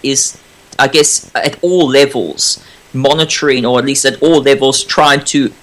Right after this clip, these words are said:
oppress its people. Putin's Russia is different. Putin has, of course, has state media, has, uh,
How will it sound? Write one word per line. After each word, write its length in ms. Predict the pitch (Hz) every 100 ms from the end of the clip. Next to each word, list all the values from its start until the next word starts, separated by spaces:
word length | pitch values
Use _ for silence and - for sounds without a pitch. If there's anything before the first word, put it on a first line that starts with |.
| -
oppress 540 | - - 170 123 -
its 160 | 120 -
people. 400 | - 170 104 - - - - -
Putin's 460 | 262 277 285 -
Russia 280 | 160 165 170
is 120 | 143
different. 360 | - 135 113 113
Putin 300 | 214 220 269
has, 200 | 175 -
of 260 | 165 139
course, 220 | - 160 151
has 160 | 120
state 340 | - 147 117 120
media, 540 | 127 151 147 151 135
has, 360 | 123 117 - -
uh, 340 | 117 110 101